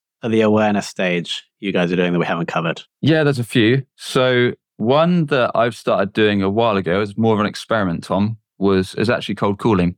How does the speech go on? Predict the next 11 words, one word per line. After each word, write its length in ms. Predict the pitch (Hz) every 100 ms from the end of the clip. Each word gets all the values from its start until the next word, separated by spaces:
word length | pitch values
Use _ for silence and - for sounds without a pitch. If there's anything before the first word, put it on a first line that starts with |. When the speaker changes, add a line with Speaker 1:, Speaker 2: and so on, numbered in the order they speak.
| _
Speaker 2:
which 300 | - - -
I 120 | - 104
don't 260 | 123 131
know 120 | 110
how 200 | 110 113
many 200 | 107 95
founders 760 | 95 110 104 95 87 87 - - _ -
of, 260 | - - _ _ _
that 180 | - 147
do 200 | 104 101
this. 320 | 107 110 -